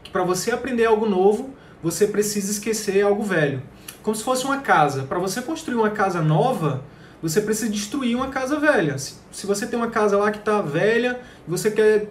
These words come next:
construir uma casa nova, não adianta você só pintar ali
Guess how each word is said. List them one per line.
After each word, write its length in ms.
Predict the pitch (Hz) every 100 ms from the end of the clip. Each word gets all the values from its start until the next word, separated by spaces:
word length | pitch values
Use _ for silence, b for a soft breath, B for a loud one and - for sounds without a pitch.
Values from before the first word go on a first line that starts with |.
| - -
construir 400 | 202 202 196 202
uma 120 | 208
casa 280 | 208 196 202
nova, 240 | 185 156
não 100 | 156
adianta 360 | 185 214 254 302
você 240 | 240 240
só 180 | 208 220
pintar 540 | 214 208 196 170 175 165
ali 600 | 160 196 214 202 180